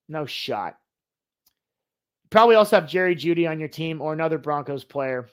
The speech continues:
that is just taking up space on your bench. Your kicker is often your highest scorer on your team. Fantasy football isn't fun anymore. You're stressed. What was once an escape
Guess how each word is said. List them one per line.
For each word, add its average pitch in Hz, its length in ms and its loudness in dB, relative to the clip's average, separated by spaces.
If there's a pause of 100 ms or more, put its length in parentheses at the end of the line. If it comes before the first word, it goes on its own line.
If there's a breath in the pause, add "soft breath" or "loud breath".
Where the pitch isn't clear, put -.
that 123 280 -10 (180)
is 131 100 -20
just - 200 -16
taking 165 260 -2
up 135 80 -10
space 135 380 -8
on 123 120 -10
your 98 100 -14
bench. 80 500 -16 (840)
Your 180 160 0
kicker 165 560 0 (180)
is 151 180 -6 (100)
often 180 560 2 (280)
your 165 200 -4
highest 170 520 0
scorer 131 480 -4 (160)
on 123 140 -12
your 107 100 -14
team. 69 320 -20 (1600)
Fantasy 277 340 2
football 233 340 2
isn't 165 220 -2
fun 143 200 -4
anymore. 90 380 -14 (320)
You're 160 120 -6
stressed. - 760 -10 (680)
What 196 180 2
was 185 160 2
once 220 300 -2
an 240 60 0
escape 190 600 -2